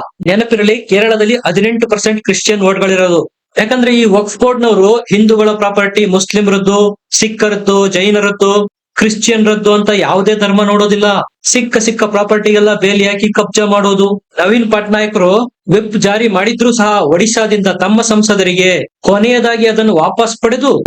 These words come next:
ನಿಮ್ಮ ಆತ್ಮಸಾಕ್ಷಿಯ ಓಟ್ ಕೊಡಿ ಅಂತ ಹೇಳಿದ್ರು. ಹಾಗಾಗಿ ನಾನು ಹೇಳಿದ್ದು ಜಾತ್ಯತೀತವಾದ ಅನ್ನುವ ಬೂಟಾಟಿಕೆ ಈಗ ನಡೆಯೋದಿಲ್ಲ. ಈಗೇನಿದ್ರು ರಾಷ್ಟ್ರೀಯವಾದ, ದೇಶದ ಹಿತವನ್ನ,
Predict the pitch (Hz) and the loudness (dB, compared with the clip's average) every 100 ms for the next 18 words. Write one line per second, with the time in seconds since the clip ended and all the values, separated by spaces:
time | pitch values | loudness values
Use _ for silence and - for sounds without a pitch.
0 | 175 220 240 254 208 220 220 226 220 214 | 2 2 2 2 0 -2 -2 -2 -2 -2
1 | 226 214 180 214 208 202 196 196 196 190 | 0 0 2 0 2 2 2 2 2 2
2 | 185 175 175 151 - - - 185 233 233 | 0 0 0 0 -2 -8 -4 -2 0 0
3 | 226 214 208 208 202 185 247 - 175 214 | 0 0 0 0 0 0 0 -2 -2 -2
4 | - 240 226 220 220 202 202 202 185 190 | -2 0 2 0 2 2 0 0 0 2
5 | 196 180 - 220 220 196 208 180 208 208 | 2 0 0 0 0 -2 -2 0 0 0
6 | 190 214 202 185 202 190 196 196 - - | 0 0 -2 0 0 2 0 0 -2 -2
7 | 185 190 190 196 196 196 208 202 160 185 | 0 2 2 0 0 2 2 2 -2 -4
8 | - 202 196 190 190 240 254 - 214 208 | -4 0 2 0 0 -2 -2 -2 -2 -2
9 | 196 208 208 196 190 | -2 0 0 0 0